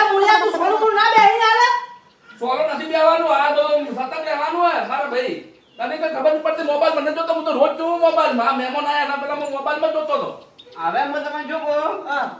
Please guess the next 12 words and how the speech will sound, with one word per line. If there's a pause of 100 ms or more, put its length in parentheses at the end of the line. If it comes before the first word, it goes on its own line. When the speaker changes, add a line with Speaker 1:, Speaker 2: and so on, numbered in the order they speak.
(840)
Speaker 3:
સાંજથી
આઠ
વાગ્યા
સુધી
સાયલેન્ટ
આવવાનું
હોય. (680)
Speaker 1:
ખરું? (500)
Speaker 3:
એ
સાયલેન્ટ
હોભળો
ને?